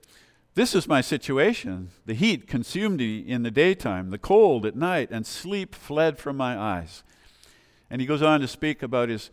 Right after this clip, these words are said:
hardship and the toil of his hands. And yet,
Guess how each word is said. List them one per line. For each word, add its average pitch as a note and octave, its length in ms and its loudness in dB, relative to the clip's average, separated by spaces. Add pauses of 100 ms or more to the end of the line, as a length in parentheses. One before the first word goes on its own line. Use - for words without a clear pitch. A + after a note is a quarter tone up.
(380)
hardship D3+ 640 0
and F#2+ 120 -8
the G2 60 -10
toil D3+ 520 0
of G2 80 -6
his G2+ 140 -10
hands. B2 600 -6 (1120)
And B2+ 120 -4
yet, F3+ 400 2